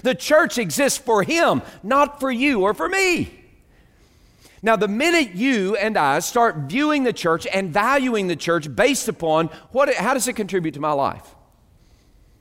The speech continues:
The minute you start doing that, the, it, you are headed for dissatisfaction. You wanna know why? Because eventually the church to which you attend will not satisfy you in terms of contribution.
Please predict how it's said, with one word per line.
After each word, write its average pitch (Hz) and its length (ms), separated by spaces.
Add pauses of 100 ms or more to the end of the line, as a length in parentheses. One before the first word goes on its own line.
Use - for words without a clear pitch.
(500)
The 123 80
minute 226 320
you 269 80
start 285 260
doing 294 140
that, 208 440
the, 170 300 (160)
it, 160 260
you 190 360
are 151 220
headed 190 320
for 151 140
dissatisfaction. 131 840 (1600)
You 143 120
wanna 180 100
know 175 100
why? 202 260 (220)
Because 160 380
eventually 147 560
the 123 140
church 214 460
to 160 100
which 190 240
you 190 80
attend 127 340
will 139 160
not 175 600 (160)
satisfy 131 880
you 117 640 (160)
in 127 160
terms 135 400
of 117 80
contribution. 107 720